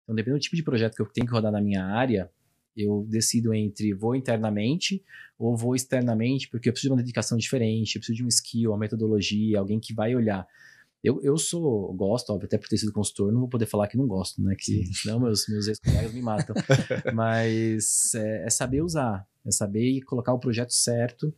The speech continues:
Speaker 1: né? Fazer as perguntas certas pra consultoria, você ter o resultado. Tem coisa que a consultoria não vai conseguir agregar tanto valor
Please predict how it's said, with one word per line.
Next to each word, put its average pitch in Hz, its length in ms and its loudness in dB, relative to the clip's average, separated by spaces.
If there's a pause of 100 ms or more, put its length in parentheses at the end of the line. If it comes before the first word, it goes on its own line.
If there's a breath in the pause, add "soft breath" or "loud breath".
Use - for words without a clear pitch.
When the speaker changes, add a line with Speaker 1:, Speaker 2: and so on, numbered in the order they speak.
(240)
Speaker 1:
né? 104 320 0
Fazer 104 180 0
as 117 80 -2
perguntas 120 440 0
certas 107 220 -2
pra 113 100 -10
consultoria, 107 500 0
você - 200 -2
ter 117 240 2
o 117 60 2
resultado. 113 420 0
Tem 113 120 -4
coisa 147 260 2
que - 80 -20
a - 20 -20
consultoria 143 340 2
não 170 100 0
vai 139 160 0
conseguir 113 520 0
agregar 104 420 0
tanto 113 240 -2
valor 110 480 0